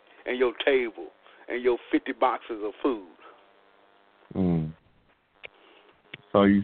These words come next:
Speaker 2: saying the mass corporations, they mostly can afford all this, and they basically have mass giveaways. Where do they do this at, uh, Rev. Lewis, downtown or where?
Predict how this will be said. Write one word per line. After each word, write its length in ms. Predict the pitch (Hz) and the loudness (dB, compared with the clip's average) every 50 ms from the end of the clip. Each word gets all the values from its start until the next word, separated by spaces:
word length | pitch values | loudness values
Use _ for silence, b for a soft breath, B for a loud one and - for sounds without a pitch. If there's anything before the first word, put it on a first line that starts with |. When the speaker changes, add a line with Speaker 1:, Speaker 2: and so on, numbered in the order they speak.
| - - | 0 2
Speaker 2:
saying 280 | 107 107 107 104 101 | 2 4 4 4 2
the 100 | 92 90 | 0 0
mass 440 | 90 90 95 98 101 101 101 101 98 - _ - | 0 0 2 2 2 4 2 2 0 -2 _ -2
corporations, 840 | 117 110 113 101 - 90 92 101 101 107 104 101 - 82 85 82 - - - _ _ | 0 0 0 0 -2 -2 0 2 4 4 2 0 -2 -4 -6 -6 -6 -12 -18 _ _
they 120 | - 90 90 | 0 0 0
mostly 600 | 85 87 92 92 87 - - - 80 76 73 - _ _ _ _ _ _ _ _ _ _ _ _ | 0 0 0 0 -2 -4 -6 -4 -2 -2 -2 -4 _ _ _ _ _ _ _ _ _ _ _ _
can 200 | - - 95 87 | -2 0 2 2
afford 500 | 85 82 - - - 98 107 110 107 98 | 2 0 -2 0 4 6 6 6 6 4
all 260 | 92 87 85 80 78 78 | 4 4 2 2 0 0
this, 260 | 80 80 82 82 82 - - | -2 -2 -2 -4 -4 -8 -10
and 140 | 69 76 80 | -8 -4 0
they 140 | 82 85 | 0 0
basically 480 | 85 76 85 87 90 92 - - 78 85 | 0 2 2 2 2 0 -2 -6 -4 0
have 220 | 87 87 82 80 - 80 | 0 2 0 0 -2 -4
mass 340 | 82 87 90 92 90 87 85 - _ - | 0 2 4 4 4 2 -2 -6 _ -4
giveaways. 580 | 85 80 78 78 80 80 85 82 82 82 82 80 _ _ _ _ _ _ _ _ _ _ | -4 -2 -2 -4 -6 -6 -6 -6 -6 -8 -10 -12 _ _ _ _ _ _ _ _ _ _
Where 140 | - 110 113 | 0 2 2
do 100 | - 139 | 2 0
they 180 | - - 110 107 | -2 -2 -2 -2
do 220 | 95 117 135 147 | -2 0 0 2
this 160 | 127 110 98 98 98 | 2 0 -2 -2 -2
at, 220 | 90 85 82 80 - _ _ _ - - | -4 -4 -4 -6 -8 _ _ _ -12 -10
uh, 140 | 73 76 73 - - | -8 -8 -8 -8 -4
Rev. 220 | 80 82 82 80 85 | -2 -2 -2 -2 -2
Lewis, 300 | 85 87 87 90 101 107 - | -4 -4 -4 -4 -6 -4 -4
downtown 640 | 87 90 92 95 98 95 - 101 101 104 107 107 98 | -2 -2 -2 -2 -4 -4 -4 -4 -4 -2 -4 -4 -6
or 100 | 95 98 | -8 -8
where? 260 | 107 101 101 107 | -8 -8 -10 -10